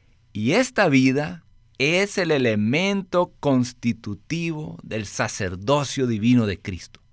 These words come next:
Este es el motivo por el cual el sacerdocio divino de Cristo es capaz de salvarnos por completo,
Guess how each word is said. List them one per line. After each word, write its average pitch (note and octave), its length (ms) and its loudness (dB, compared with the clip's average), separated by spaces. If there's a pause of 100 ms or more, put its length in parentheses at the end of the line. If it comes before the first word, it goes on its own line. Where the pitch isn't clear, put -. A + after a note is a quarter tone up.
(1200)
Este - 240 -6
es - 80 -2
el F#3 100 4
motivo D#3 480 2
por C#3+ 160 2
el A#2 120 -2
cual D3+ 280 -2
el C#3 120 0
sacerdocio A#2 880 -2
divino C#3+ 360 0
de B2+ 160 -2
Cristo D#3 420 -4
es F3+ 120 -4
capaz - 720 -4
de C#3 200 -2
salvarnos D3 880 2
por C3+ 340 0
completo, A#2+ 760 -2